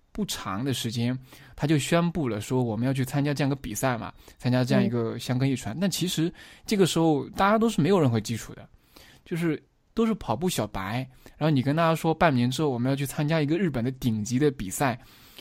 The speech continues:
Speaker 1: 这个就蛮扯的感觉，这件事情。对，然后正常人的反应肯定都是拒绝嘛，肯定说
Speaker 2: 嗯。
Speaker 1: 什么鬼，我为什么要参加这个比赛？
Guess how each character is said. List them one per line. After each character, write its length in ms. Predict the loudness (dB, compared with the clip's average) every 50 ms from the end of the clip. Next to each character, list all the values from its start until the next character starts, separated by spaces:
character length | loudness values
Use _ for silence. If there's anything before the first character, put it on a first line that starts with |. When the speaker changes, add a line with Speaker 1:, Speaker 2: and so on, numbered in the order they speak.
| -20 _ _ _ _ -8
Speaker 1:
这 140 | -4 -2 2
个 120 | 4 4 4
就 240 | 4 4 2 2 0 -4 _ _ _ _ _ _ _ _ _ _ _ -20 -20 _ -20 _ _
蛮 260 | -4 -2 0 0 0
扯 320 | 0 -2 -2 0 0 0 0
的 120 | 0 0
感 120 | 0 2 0
觉， 80 | 2
这 40 | 2
件 120 | 2 2
事 160 | 2 2 -2 -2
情。 220 | -2 -4 -4 -6 -8 -16 -20 -20 -20 -20 -20 -20 _ -20 -2
对， 140 | 2 4 6
然 120 | 6 8
后 240 | 8 8 8 6 4 0 -6 _ _ _ _ _ _ _ _ _ _ _ _ 0
正 120 | 4 6 8
常 140 | 8 8 8
人 80 | 6
的 60 | 4
反 180 | 2 0 0 0
应 80 | 0 0
肯 80 | 0
定 100 | 0 0
都 80 | 0 0
是 80 | 0 -2
拒 180 | -2 -2 -2
绝 180 | -2 -2 -4 -6
嘛， 220 | -6 -8 -10 -10 -6
肯 100 | -2 0
定 80 | 0
说 160 | 0 0 0 2
Speaker 2:
嗯。 180 | 4 6 6 6
Speaker 1:
什 100 | 4 2
么 240 | 2 0 0 -2 -4
鬼， 360 | -4 -4 -2 0 0 2 2
我 120 | 2 4 6
为 100 | 6 6
什 60 | 4
么 80 | 4 2
要 20 |
参 120 | 0 0
加 60 | 0 0
这 80 | 0
个 60 | -2
比 120 | -2 -4 -6
赛？ 240 | -4 -4 -4 -4